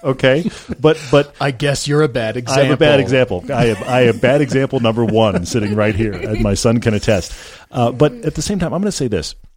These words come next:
Speaker 1: Andrew, I think it's about how and where you show that performance. If you're a parent driving a child around with road rage and anger and dive bombing people and ducking through traffic,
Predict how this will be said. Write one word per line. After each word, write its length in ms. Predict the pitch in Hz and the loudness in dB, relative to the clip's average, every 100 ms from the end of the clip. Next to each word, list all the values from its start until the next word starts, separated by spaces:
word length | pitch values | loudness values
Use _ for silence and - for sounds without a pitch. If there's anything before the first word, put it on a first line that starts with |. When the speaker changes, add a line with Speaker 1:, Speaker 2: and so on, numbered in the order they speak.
| _ _ _ _ _ _ - | _ _ _ _ _ _ -4
Speaker 1:
Andrew, 240 | 131 147 131 | -2 0 0
I 80 | 127 | -2
think 220 | 185 160 | -4 -6
it's 100 | - | -4
about 320 | 110 98 - _ _ | -2 -2 -4 _ _
how 440 | _ - 151 147 147 | _ -10 -4 -4 -2
and 200 | 123 98 95 | -4 -4 0
where 220 | 104 107 | 0 0
you 160 | 98 87 | -2 -4
show 260 | - 87 | -6 -6
that 200 | 80 69 | -6 -10
performance. 720 | 85 - 78 50 50 - - _ _ _ _ _ _ _ _ _ - | -12 -12 -12 -14 -18 -20 -20 _ _ _ _ _ _ _ _ _ -4
If 200 | 117 - | -4 -2
you're 280 | 113 175 185 | -4 -4 -4
a 100 | 123 | -8
parent 720 | - 143 110 87 120 - - _ _ | -8 -6 -4 -4 -8 -12 -20 _ _
driving 340 | 107 104 117 117 | -4 -2 -2 -4
a 40 | |
child 420 | - - 131 107 | -6 -8 -6 -4
around 480 | 87 76 69 73 87 | -6 -8 -10 -12 -12
with 300 | 98 101 95 | -8 -6 -6
road 400 | 104 98 113 117 | -10 -6 -4 -2
rage 340 | 104 95 92 90 | -4 -6 -6 -6
and 140 | 90 - | -10 -8
anger 340 | 98 101 90 | -6 -4 -6
and 240 | 87 92 87 | -8 -8 -6
dive 340 | 98 104 92 | -4 -4 -6
bombing 340 | 92 90 87 | -6 -6 -8
people 340 | - 92 90 78 | -8 -10 -10 -10
and 180 | 90 85 | -10 -6
ducking 320 | 110 - 92 | -6 -4 -8
through 180 | 95 90 | -8 -8
traffic, 540 | - 98 95 80 | -6 -8 -8 -10